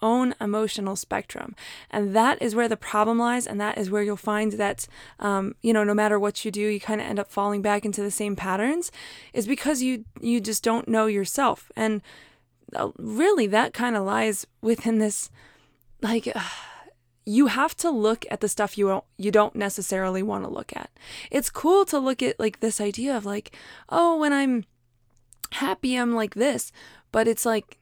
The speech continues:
how familiar have you gotten with how you act or think or feel or, you know, what you do when you're angry?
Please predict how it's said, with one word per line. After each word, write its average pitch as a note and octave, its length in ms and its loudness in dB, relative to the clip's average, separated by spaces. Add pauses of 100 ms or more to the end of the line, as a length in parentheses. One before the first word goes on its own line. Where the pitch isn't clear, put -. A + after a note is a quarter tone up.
(100)
how C#4 180 0
familiar A#3 440 2
have G3 140 -2
you G3 120 -2
gotten G3 420 -2 (340)
with G#3+ 400 0 (680)
how - 220 -2
you A#3 300 0
act A3+ 380 0
or F#3 260 -2 (220)
think A3+ 460 0 (120)
or F#3 440 0 (280)
feel A3+ 480 -2
or, G3 640 2
you A3 120 2
know, F#3+ 260 2 (340)
what A3 300 0
you A#3 180 -2
do G#3 500 2 (260)
when G#3 680 0 (600)
you're G3+ 280 -2
angry? G3 540 -6